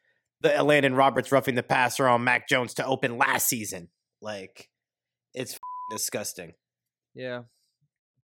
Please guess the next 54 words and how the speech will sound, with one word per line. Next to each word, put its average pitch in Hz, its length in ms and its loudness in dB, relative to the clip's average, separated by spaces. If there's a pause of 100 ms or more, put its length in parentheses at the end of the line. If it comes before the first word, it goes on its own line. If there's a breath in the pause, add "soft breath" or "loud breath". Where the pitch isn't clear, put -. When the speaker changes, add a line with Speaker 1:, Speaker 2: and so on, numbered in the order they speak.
(120)
Speaker 2:
I 135 40 -20
think 165 180 -14
it 139 80 -8
happens 110 420 -6
to 101 120 -12
most 101 420 -16
teams. 101 300 -14
Definitely 110 460 -12
feels 104 300 -10
like 110 140 -8
it 107 40 -6
happens 104 300 -8
to 92 100 -12
us 104 220 -10
more, 107 320 -10
and 101 80 -12
I 104 60 -10
like 104 220 -10
to 104 60 -20
think 104 240 -18
that 95 120 -12
I 92 100 -8
watch 95 280 -8
a 98 60 -14
lot 92 220 -10
of 95 120 -10
other 92 380 -12
football 95 360 -10
outside 87 520 -12
of, 95 160 -16 (1040)
Speaker 1:
I 107 120 -6
Speaker 2:
um, 101 40 -12
Speaker 1:
do. 123 280 -8 (180)
Speaker 2:
the 98 80 -14
Dolphins 107 560 -8
Speaker 1:
I 113 60 -6
watch 120 300 -4
every 123 180 -6
Speaker 2:
enough 104 260 -6
so 117 140 -6
Speaker 1:
replay, 107 80 -6
Speaker 2:
to 104 80 -8
be 104 140 -10
able 101 100 -8
Speaker 1:
and 98 80 -10
Speaker 2:
to 101 40 -8
Speaker 1:
then 117 160 -6
I 117 140 -6
do 95 60 -8
Speaker 2:
compare 107 140 -6
Speaker 1:
a - 20 -6
Speaker 2:
it. 104 80 -10
Speaker 1:
fantasy 127 340 -8
show. 104 340 -10